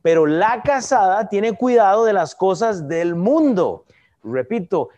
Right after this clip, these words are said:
el mundo es ese hogar. Ella tiene que, las responsabilidades cambian. Una persona sin hijos, sin esposo,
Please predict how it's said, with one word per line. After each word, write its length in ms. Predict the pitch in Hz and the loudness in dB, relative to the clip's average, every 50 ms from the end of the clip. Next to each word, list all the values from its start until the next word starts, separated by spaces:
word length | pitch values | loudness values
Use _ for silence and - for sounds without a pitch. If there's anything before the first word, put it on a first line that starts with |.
| _ _ - | _ _ -10
el 220 | 135 143 139 131 | -6 -6 -6 -4
mundo 500 | 135 151 170 196 214 220 208 190 226 214 | -4 -2 -2 -2 -2 0 0 0 0 0
es 240 | 214 220 214 208 - - | 0 -2 -4 -6 -8 -6
ese 440 | 180 190 196 - - - 214 214 | -4 -4 -4 -4 -4 -4 -2 -2
hogar. 500 | 202 185 156 143 190 202 208 196 175 135 | -2 -2 -2 -2 -2 -2 -2 -2 -2 -4
Ella 260 | 113 131 147 175 175 151 | -4 -4 -2 -4 -4 -4
tiene 300 | - 196 196 208 180 - | -4 -6 -6 -6 -4 -4
que, 220 | 214 208 196 - _ _ _ | -4 -6 -6 -8 _ _ _
las 160 | - 139 143 | -4 -4 -2
responsabilidades 1120 | 143 151 147 - - 165 151 135 160 143 135 135 131 135 135 151 160 180 190 185 160 - - | -2 -4 -4 -4 -4 -4 -4 -2 -2 -2 -2 -4 -4 -2 -2 -2 -2 -2 -4 -6 -8 -12 -16
cambian. 760 | _ - 165 165 170 165 156 135 131 107 98 104 113 120 120 | _ -8 -6 -4 -4 -4 -4 -6 -6 -8 -8 -10 -12 -10 -8
Una 260 | 131 147 170 180 170 | -8 -6 -8 -6 -8
persona 440 | 185 180 151 135 165 165 170 180 180 | -8 -10 -8 -8 -6 -6 -6 -6 -8
sin 260 | 143 135 135 131 139 | -8 -10 -10 -8 -6
hijos, 460 | 151 180 196 185 190 208 214 196 - - - - _ | -4 -2 -2 -2 -2 -2 -4 -6 -8 -14 -20 -20 _
sin 220 | _ - 139 135 | _ -10 -8 -6
esposo, 560 | 139 127 - _ - 170 175 160 160 208 196 | -6 -8 -8 _ -2 0 0 0 -2 -4 -6